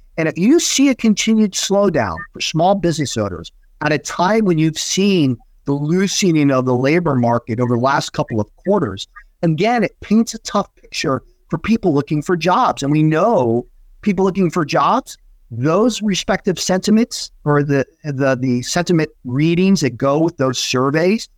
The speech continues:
whether it's the Conference Board, whether it's University of Michigan, it is tougher to find a job compared to a year ago.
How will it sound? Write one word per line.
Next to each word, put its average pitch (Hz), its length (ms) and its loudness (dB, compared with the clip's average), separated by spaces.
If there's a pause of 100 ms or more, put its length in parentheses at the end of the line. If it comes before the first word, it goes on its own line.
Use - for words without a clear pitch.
(120)
whether 139 220 0
it's - 140 -2
the - 60 -10
Conference 151 520 -2
Board, 135 300 0
whether 110 220 0
it's - 160 -6
University 101 480 -4
of 101 80 -8
Michigan, 160 580 -2 (680)
it 240 100 0
is - 160 0
tougher 269 300 -2
to 185 60 0
find 214 280 2
a 175 40 0
job 165 520 -2 (100)
compared 139 400 -2
to 117 120 2
a 107 40 2
year 95 240 0
ago. - 180 -14